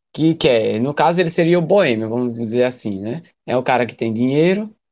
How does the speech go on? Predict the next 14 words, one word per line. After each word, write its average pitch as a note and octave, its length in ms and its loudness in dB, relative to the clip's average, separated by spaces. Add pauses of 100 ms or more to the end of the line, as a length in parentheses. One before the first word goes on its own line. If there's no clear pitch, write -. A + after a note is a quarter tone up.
(440)
e D#3 540 4
não D#3 600 2
tem F3 300 0
o F#3 80 2
que F3+ 120 -10
fazer D#3+ 420 0
da F#3 100 2
vida, A2 460 -4
só D3+ 280 0
gastar D#3 320 0
o D3+ 100 0
dinheiro D3+ 340 0
que F#3 100 -4
tem. A2 380 -6